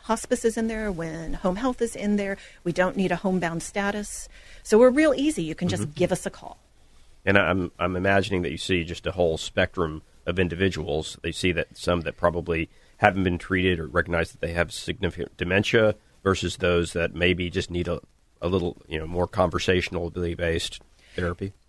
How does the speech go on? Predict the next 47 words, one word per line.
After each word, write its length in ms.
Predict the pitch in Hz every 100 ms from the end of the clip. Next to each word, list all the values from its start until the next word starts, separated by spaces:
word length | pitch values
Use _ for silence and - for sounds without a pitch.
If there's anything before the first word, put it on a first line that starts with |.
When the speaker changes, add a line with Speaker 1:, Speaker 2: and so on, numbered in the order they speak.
| -
Speaker 1:
It 120 | 294
can 140 | 403
be 280 | 262 220 208
from 460 | 208 - 165 165 156
grief 380 | 143 170 226 311
and 80 | 269
loss, 480 | 165 175 - - 185
right? 140 | 180
A 20 |
lot 140 | 180 190
of 60 |
people 180 | 202 175
think 240 | - 170
it's 320 | 175 170 - -
grief 240 | 180 175
and 80 | 175
loss, 160 | 170
I 60 | 165
don't 160 | 160 -
have 180 | 185 -
to. 80 |
That's 200 | 165 165
normal. 500 | 185 185 190 170 - -
But, 220 | 185 - - - - _ - -
uh, 80 | 165 -
fifty 240 | - 277 294
percent 480 | 254 - 226 214 -
of 180 | -
people 400 | - 226 170 156 - - - -
at 100 | 190
the 160 | 185 -
end 160 | 196
of 80 | 196
a 60 | 170
year 480 | 165 208 147 - 160
have 220 | - 185
major 280 | 185 165 156
depression. 600 | - - 160 - 131 - 180
And 160 | 175
so 420 | - 170 160 156
grief 240 | 151 220 233
and 80 | 180
loss 300 | 185 247 -
can 160 | 196
have 240 | 175 160 156
assistance. 460 | - 254 - 233
So 220 | - -